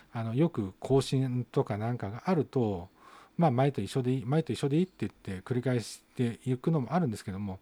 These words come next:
絶対にちょっと抑えておきたいのは、車間違いないかってこと。そう、車入れ替えたのに古い車だったなんか言ってくると、登録してるのが古い車であれば、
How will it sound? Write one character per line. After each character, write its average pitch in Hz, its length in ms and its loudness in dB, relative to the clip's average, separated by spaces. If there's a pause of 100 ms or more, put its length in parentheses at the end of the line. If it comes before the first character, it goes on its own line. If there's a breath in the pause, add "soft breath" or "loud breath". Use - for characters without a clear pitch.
(500 loud breath)
絶 160 200 0
対 202 160 4
に 185 80 4
ち - 120 -10
ょ - 20 -4
っ - 0 -
と 95 280 -6 (340)
抑 139 240 2
え - 20 -2
て - 100 -6
お 95 60 -6
き - 80 -14
た 180 100 2
い 202 40 4
の 202 80 4
は、 117 160 0 (280 loud breath)
車 135 320 4
間 107 160 0
違 175 280 4
い - 20 0
な 104 120 -2
い 135 80 2
か - 100 -10
っ - 60 -20
て - 100 -20
こ - 40 -20 (720 soft breath)
と。 120 80 0
そ 107 60 0
う、 92 80 -8
車 139 300 2
入 117 100 4
れ 131 60 6
替 147 160 4
え 160 60 4
た 139 100 0
の 107 100 0
に 127 140 2
古 117 220 2
い 151 40 2
車 120 300 2
だ 117 100 0
っ - 40 -10
た 147 140 2
な 110 100 0
ん - 20 -6
か - 80 -20
言 95 80 -8
っ - 20 -18
て - 120 -20
く - 100 -6
る 95 80 -8
と、 117 340 0 (300 loud breath)
登 135 160 4
録 127 160 -2
し - 20 -10
て - 60 -2
る 131 80 2
の 110 80 0
が 98 80 -4
古 120 180 -2
い 131 60 0
車 117 320 -4
で 120 100 -2
あ 120 80 -2
れ 107 80 -4
ば、 120 240 -2